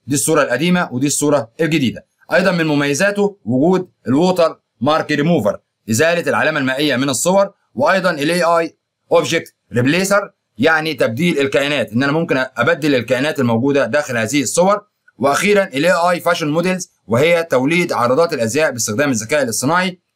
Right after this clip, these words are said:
ولكن انا هستخدم في حلقه النهارده ميزه تبديل الاوجه. زي ما حضرتك شايف مكتوب عندي هنا فيس سويب، وعندي هنا مالتيبل فيس سويب.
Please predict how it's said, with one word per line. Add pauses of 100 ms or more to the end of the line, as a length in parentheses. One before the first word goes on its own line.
(120)
ولكن
انا
هستخدم
في
حلقه
النهارده (260)
ميزه
تبديل
الاوجه. (200)
زي
ما
حضرتك
شايف
مكتوب
عندي
هنا (240)
فيس
سويب، (300)
وعندي
هنا
مالتيبل
فيس
سويب.